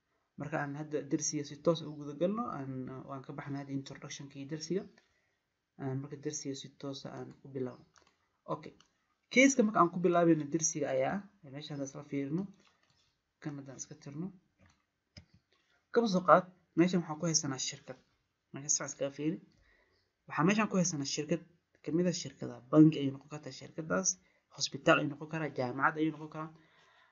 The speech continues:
Marka shirkadda gudaheeda waxaan ku haysanaa sida tan, router ayaa meesha inoo yaalo. R one ayaa u bixinaynaa. Router-ka waxaa ku xiran asaga switch ayaa ku xiran iyo computer. Macnaha router-kan wuxuu leeyahay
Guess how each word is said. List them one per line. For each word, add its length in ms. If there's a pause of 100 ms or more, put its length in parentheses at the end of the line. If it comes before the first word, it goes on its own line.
(120)
Marka 180
shirkadda 440
gudaheeda 460
waxaan 240
ku 80
haysanaa 480
sida 320
tan, 180 (160)
router 340
ayaa 160
meesha 160
inoo 200
yaalo. 260 (600)
R 200
one 200
ayaa 140
u 60
bixinaynaa. 460 (1500)
Router-ka 460
waxaa 340
ku 100
xiran 340
asaga 360 (840)
switch 380
ayaa 140
ku 100
xiran 280 (1120)
iyo 180
computer. 540 (640)
Macnaha 320 (200)
router-kan 460
wuxuu 280
leeyahay 440